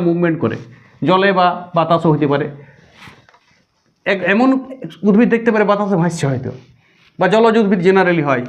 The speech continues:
ওইটা, এইটা নড়ানো হবে, নড়ানো শুরু করবে এবং মুভমেন্ট করতে শুরু করবে। এটা কার দেহে দেখা যায়? তাহলে ফটোট্যাকটিকের সংজ্ঞা নিজে লেখো, আমি যেটা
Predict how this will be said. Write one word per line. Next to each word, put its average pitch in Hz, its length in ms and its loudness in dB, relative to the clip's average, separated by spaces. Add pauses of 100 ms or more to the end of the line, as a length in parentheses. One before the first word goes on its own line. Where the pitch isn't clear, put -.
ওইটা, 190 180 4 (180)
এইটা 202 180 2 (140)
নড়ানো 208 360 2
হবে, 214 140 0 (100)
নড়ানো 214 320 2
শুরু 247 180 4
করবে 262 160 0 (140)
এবং 175 100 -2 (240)
মুভমেন্ট 156 320 0
করতে 131 240 -4
শুরু 127 160 -4
করবে। 98 200 -8 (1300)
এটা 180 180 -2
কার 185 160 2
দেহে 190 200 2
দেখা 185 180 2
যায়? 196 160 0
তাহলে 196 220 4
ফটোট্যাকটিকের 202 540 0
সংজ্ঞা 202 280 4
নিজে 196 180 4
লেখো, 190 180 0
আমি 185 180 2
যেটা 180 140 2